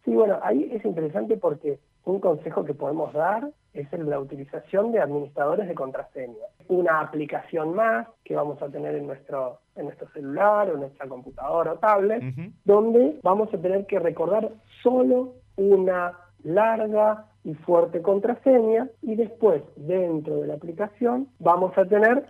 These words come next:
Speaker 1: todas las que necesitemos acordarnos. Inclusive,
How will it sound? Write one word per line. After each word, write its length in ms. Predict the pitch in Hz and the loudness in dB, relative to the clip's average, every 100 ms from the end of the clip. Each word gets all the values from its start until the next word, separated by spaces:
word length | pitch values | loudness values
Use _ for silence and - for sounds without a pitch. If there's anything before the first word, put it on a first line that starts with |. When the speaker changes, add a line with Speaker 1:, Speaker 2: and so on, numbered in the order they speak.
| _ | _
Speaker 1:
todas 360 | 190 196 214 202 | 4 6 4 2
las 200 | 185 147 | -2 -4
que 120 | 170 | -4
necesitemos 720 | 147 143 147 143 147 165 165 | -4 -4 -12 -12 -6 -6 -6
acordarnos. 540 | 139 151 165 156 127 - _ | -10 -6 -2 -2 -4 -14 _
Inclusive, 1040 | 208 226 226 - 247 254 - 214 175 196 | -2 0 -2 0 0 2 4 4 4 0